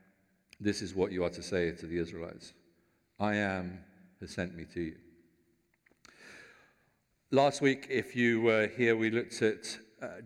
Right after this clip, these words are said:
justice through the lenses and from, uh, the Genesis creation accounts that, that proclaimed all of humankind as having been made in the image of God. And in essence, what we were trying to do was,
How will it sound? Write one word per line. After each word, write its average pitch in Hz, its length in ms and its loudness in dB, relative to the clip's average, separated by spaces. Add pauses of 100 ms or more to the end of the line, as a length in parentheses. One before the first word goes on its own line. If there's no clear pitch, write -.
justice - 880 -2
through 120 240 2
the 107 100 -2
lenses 117 640 2
and 104 140 -4
from, 110 580 0
uh, 95 280 0 (180)
the 95 100 -2
Genesis 117 760 -2 (120)
creation 110 640 0 (380)
accounts 110 520 -2
that, 117 360 0
that 135 180 0
proclaimed 131 720 0 (680)
all 156 420 6
of 131 140 6
humankind 101 920 -2
as 85 120 -4
having 90 340 -6
been 90 200 -4
made 90 380 -2
in 90 160 -6
the 87 100 -6
image 87 460 -4
of 85 180 -2
God. 87 300 2
And 107 100 -2
in 127 120 0
essence, 143 440 -4
what 120 100 -2
we 107 120 0
were 104 80 2
trying 110 340 0
to 107 120 -8
do 107 420 4 (420)
was, 110 400 2